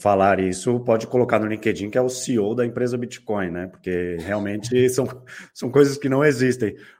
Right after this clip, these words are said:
Mas, Bruno, eu não quero, pô, me adiantar muito no projeto, até porque vai ser lançado no final do próximo mês, mas só pra entender,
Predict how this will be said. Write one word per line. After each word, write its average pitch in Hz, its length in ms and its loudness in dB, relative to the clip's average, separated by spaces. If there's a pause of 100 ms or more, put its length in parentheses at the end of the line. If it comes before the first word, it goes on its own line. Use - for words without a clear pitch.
Mas, 139 240 2
Bruno, 147 240 4
eu 135 40 6
não 135 120 2
quero, 147 480 4
pô, 107 400 -4
me 117 140 -6
adiantar 117 540 -2
muito 110 600 -6 (280)
no 110 140 -4
projeto, 107 460 -2
até 101 160 -10
porque - 260 -8
vai 95 140 -4
ser 98 160 -8
lançado 95 400 -4
no 92 100 -8
final 92 300 -8
do 87 100 -10
próximo 95 340 -8
mês, 95 380 -8 (340)
mas 104 200 -2 (120)
só 127 140 2
pra 139 340 2
entender, 131 800 -2